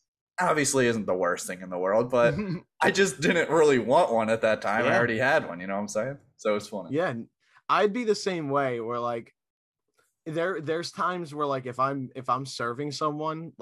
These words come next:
Speaker 2: and we have, like, a party or something, like, and it's, like, unlimited drinks essentially for them. If I'm, like, if I have a good rapport with someone and they're slugging beers all night, I'm the type to just bring them a beer, like, without them even asking. I just see it's low and just grab one.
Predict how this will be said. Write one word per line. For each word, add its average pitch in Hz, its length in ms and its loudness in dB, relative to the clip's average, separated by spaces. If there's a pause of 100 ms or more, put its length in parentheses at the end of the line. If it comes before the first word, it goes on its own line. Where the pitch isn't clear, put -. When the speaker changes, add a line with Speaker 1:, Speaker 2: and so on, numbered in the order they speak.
Speaker 2:
and 117 240 -6 (340)
we 160 180 -4
have, 143 120 0
like, 131 160 -2
a 120 60 -10
party 123 460 -4
or 123 100 -4
something, 127 360 -6
like, 107 220 -6
and 104 120 -6
it's, 104 180 -8
like, 110 240 -6
unlimited 110 460 -4
drinks 117 300 -8
essentially 127 400 -8
for 131 160 -10
them. 131 320 -4 (460)
If 160 160 0
I'm, 165 260 2
like, 151 300 -2
if 139 120 -4
I 170 60 4
have 196 100 2
a 151 40 -4
good 131 220 -8
rapport 127 340 -8
with 135 100 -8
someone 131 240 -4
and 117 80 -6
they're 101 80 -8
slugging 110 400 -4
beers 110 340 -6
all 123 120 -2
night, 123 260 -4 (360)
I'm 170 140 2
the 170 80 -4
type 156 280 -2
to 120 80 -16
just 117 260 -6
bring 131 240 -2
them 117 140 -4
a 110 80 -4
beer, 127 460 -6 (220)
like, 131 180 -2
without 131 320 0
them 117 180 -6
even 101 220 -10
asking. 107 420 -8
I 104 100 -8
just 107 260 -6
see 135 100 -2
it's 107 140 -8
low 110 260 0
and 95 100 -8
just 92 160 -14
grab 101 300 -2
one. 131 240 -2